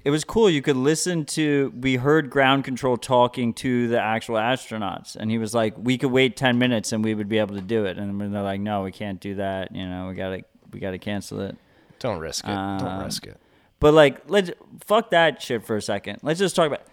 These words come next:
Speaker 1: the suits were fucking badass. The
Speaker 2: The aesthetics
Speaker 1: fucking
Speaker 2: were incredible.
Speaker 1: Everything. Uh, first of all, so it's Elon's company, SpaceX, is doing it in partnership with nasa. So it's nasa astronauts flying a SpaceX vehicle.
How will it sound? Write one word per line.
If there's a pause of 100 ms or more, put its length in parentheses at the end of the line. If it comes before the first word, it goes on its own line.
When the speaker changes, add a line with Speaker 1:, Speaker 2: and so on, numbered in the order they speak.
(160)
Speaker 1:
the
suits
were
fucking
badass. (380)
The
Speaker 2:
The
aesthetics
Speaker 1:
fucking
Speaker 2:
were
incredible.
Speaker 1:
Everything. (640)
Uh, (120)
first
of
all,
so
it's
Elon's
company,
SpaceX,
is
doing
it
in
partnership
with
nasa.
So
it's
nasa
astronauts
flying
a
SpaceX
vehicle.